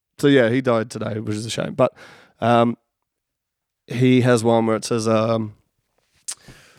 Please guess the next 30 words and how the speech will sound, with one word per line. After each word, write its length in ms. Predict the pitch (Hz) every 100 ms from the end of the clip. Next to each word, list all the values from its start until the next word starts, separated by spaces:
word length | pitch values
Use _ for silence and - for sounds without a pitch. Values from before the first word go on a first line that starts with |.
| _ _ _ _ _ _ _ _ _
I 80 | 127
hear 220 | 135 180
that 280 | 175 151 135 - _ _ _ _ _ _ _ _ _ _ -
if 120 | 143
you 80 | 156
want 160 | 175
something 220 | 175 165 156
in 80 |
a 40 | 131
partner, 560 | 117 117 - 110 143 160 - - - - _ _ _
um, 520 | - 120 120 117 117 120
you 100 | 131
should 140 | 113
try 160 | 120 131
and 80 | 120
project 400 | 120 117 101 -
it 140 | 117 -
as 140 | 123 110
much 180 | 113
as 120 | 117 107
you 60 |
can 180 | 104 110
and 120 | 107
put 120 | 123
it 100 | 117
out 200 | 113 113 113
into 180 | 110
the 100 | 107
universe, 640 | 110 110 104 131 - - - _ _ - - -
um, 500 | 110 107 107 104